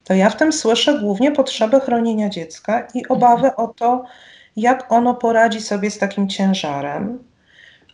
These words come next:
Speaker 1: I z jednej strony jest to dla mnie dowód miłości i troski, ale myślę sobie, że jest w tym też tak dużo lęku, że trudno zobaczyć tę perspektywę, o której mówisz.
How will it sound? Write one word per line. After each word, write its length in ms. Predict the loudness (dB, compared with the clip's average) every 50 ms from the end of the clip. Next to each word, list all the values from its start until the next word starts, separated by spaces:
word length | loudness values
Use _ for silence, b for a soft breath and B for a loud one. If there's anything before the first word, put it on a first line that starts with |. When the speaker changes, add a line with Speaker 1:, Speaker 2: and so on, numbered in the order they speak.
| _ _ -2
Speaker 1:
I 240 | -2 -2 -2 -4 -10 -20 _ _ -20 -20 _ -20 -20 -16
z 120 | -10 -4 -2
jednej 300 | 0 2 4 4 4 2
strony 440 | 2 2 4 6 6 6 4 2
jest 180 | 2 0 0 -2
to 80 | -4 -2
dla 240 | 0 2 2 2
mnie 420 | 2 0 -2 -2 -2 -4 -4 -6 -6
dowód 400 | -4 -4 -2 -2 -4 -6 -4 -2
miłości 600 | -2 0 2 2 2 0 0 -4 -6 -8 -10 -10 -10
i 20 |
troski, 720 | -6 -4 -2 -2 -2 -4 -6 -10 -8 -4 -2 -2 -2 -2 -4
ale 480 | -4 -2 -2 0 0 2 2 2 2 2
myślę 300 | 2 0 0 -2 -2 -2
sobie, 340 | -2 -2 -2 0 0 0 0
że 160 | 0 0 0
jest 320 | 0 0 0 -2 -4 -4
w 40 | -4
tym 160 | -4 -2 -2
też 220 | -2 -4 -4 -4 -4
tak 200 | -4 -4 -4 -4
dużo 300 | -4 -4 -2 0 2 4
lęku, 600 | 4 4 4 4 4 2 0 -2 -4 -4 -2 -2
że 140 | -2 -2
trudno 420 | -4 0 2 2 4 6 6 4 4
zobaczyć 440 | 4 2 2 2 2 2 0 0 0
tę 160 | 0 0 0
perspektywę, 640 | 0 -2 -4 -4 -6 -6 -6 -4 -4 -2 0 0
o 40 | -2
której 340 | -2 -4 -2 -2 0 0 2
mówisz. 760 | 2 2 2 2 0 -2 -4 -8 -10 -10 -10 -10 -12 B